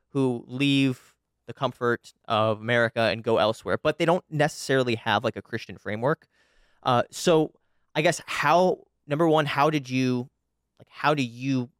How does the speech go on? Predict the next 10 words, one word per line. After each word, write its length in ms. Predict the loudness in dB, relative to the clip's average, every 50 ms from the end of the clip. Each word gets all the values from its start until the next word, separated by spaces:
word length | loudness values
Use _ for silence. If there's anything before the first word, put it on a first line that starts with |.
| _
get 180 | -4 -4 -4 _
people 260 | -6 -14 -12 -12 -14
to 100 | -14 -16
join 380 | -16 -10 -6 -4 -4 -4 -4 -6
you 220 | -10 -14 -16 -18 _ _ _ -12
in 120 | -10 -6
this 380 | -6 -6 -6 -8 -14 -20 -20 _ _ _ -14
mission? 420 | -14 -14 -10 -10 -10 -10 -10 -12 -18 _ _ -8
Number 160 | -4 -2 -2 -2
two, 480 | _ 0 2 4 4 6 4 2 0